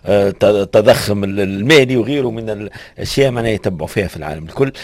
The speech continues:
هنا كما قلت ارتفاع نسبة انعدام الأمن الغذائي في العالم منذ سنة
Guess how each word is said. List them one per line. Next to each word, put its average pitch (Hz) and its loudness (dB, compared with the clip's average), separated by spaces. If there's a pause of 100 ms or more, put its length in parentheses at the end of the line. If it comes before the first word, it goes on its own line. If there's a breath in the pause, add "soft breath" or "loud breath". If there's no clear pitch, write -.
(160 loud breath)
هنا 107 -2
كما 110 -4
قلت - -8
ارتفاع 107 -2
نسبة 98 -10 (100)
انعدام 98 -6
الأمن 104 -8
الغذائي 117 -4 (240 loud breath)
في - -16
العالم 107 -2
منذ 117 -8
سنة 107 -12